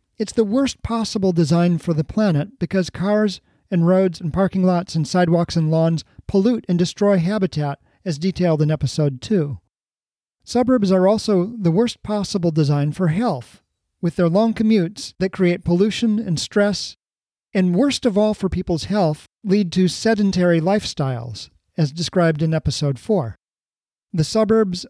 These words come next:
are the worst possible design for families. Again, the long commutes lead to isolation, so parents and children hardly ever see each other, as detailed in episode nine.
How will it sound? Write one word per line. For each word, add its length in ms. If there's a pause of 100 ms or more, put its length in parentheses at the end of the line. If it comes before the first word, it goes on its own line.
are 120
the 100
worst 340
possible 440
design 420
for 160
families. 640
Again, 300
the 60
long 380
commutes 540
lead 260
to 160
isolation, 840
so 180
parents 400
and 100
children 380
hardly 500
ever 220
see 300
each 160
other, 260 (140)
as 160
detailed 420
in 100
episode 460
nine. 460